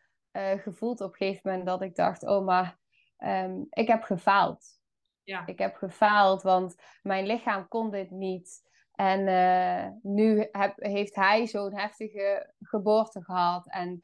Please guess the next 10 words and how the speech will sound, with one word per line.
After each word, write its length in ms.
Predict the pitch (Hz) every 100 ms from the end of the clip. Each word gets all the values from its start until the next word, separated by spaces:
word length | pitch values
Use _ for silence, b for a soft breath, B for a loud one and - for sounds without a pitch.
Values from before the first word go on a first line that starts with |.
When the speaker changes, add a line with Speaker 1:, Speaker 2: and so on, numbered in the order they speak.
| b b _
Speaker 1:
ja, 220 | 233 220
daar 120 | 180
zat 240 | 190 196 202
ook 120 | 208
een 60 | 214
stukje 320 | 190 180 190
schuld. 600 | - - - 185 175 - _ _ _ _
Ja. 200 | 196 190
Speaker 2:
Ja. 220 | 196 - _ _ _ _
Ja. 380 | 220 214 -